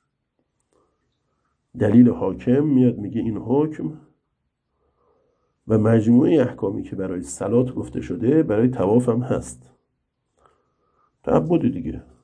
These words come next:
تعبد به یک دلیل دومه. اینم تعمیم احکام صلات به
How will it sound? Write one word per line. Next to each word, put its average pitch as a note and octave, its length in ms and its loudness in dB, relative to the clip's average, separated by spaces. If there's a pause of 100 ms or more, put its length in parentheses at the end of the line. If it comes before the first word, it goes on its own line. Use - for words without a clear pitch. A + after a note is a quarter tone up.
(920)
تعبد G2 400 0
به A2+ 140 0
یک - 140 -2
دلیل A2 300 0
دومه. F#2+ 560 -2 (1900)
اینم C3 220 6
تعمیم A#2 840 2
احکام G#2+ 640 -8
صلات B2 580 0
به B2+ 420 0